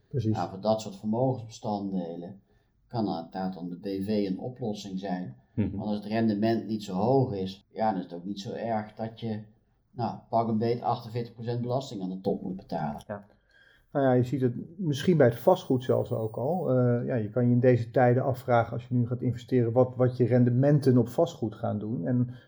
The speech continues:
Speaker 1: het kan best zijn dat je nu even, eh, bij bepaalde projecten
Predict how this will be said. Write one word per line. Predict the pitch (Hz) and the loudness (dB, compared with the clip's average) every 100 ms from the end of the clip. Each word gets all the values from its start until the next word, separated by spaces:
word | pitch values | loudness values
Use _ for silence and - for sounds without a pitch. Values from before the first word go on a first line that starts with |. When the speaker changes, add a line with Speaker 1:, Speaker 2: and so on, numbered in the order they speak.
| _ | _
Speaker 1:
het | 110 | -6
kan | 110 120 | 0 2
best | 147 156 | 2 2
zijn | 113 117 | 2 2
dat | 117 - | 0 2
je | 120 | 6
nu | 123 120 | 6 6
even, | 120 120 123 123 - | 6 4 4 2 2
eh, | 127 | 0
bij | 113 117 | 2 2
bepaalde | 110 123 120 120 | 0 2 2 2
projecten | 127 127 127 123 131 | 4 8 8 6 0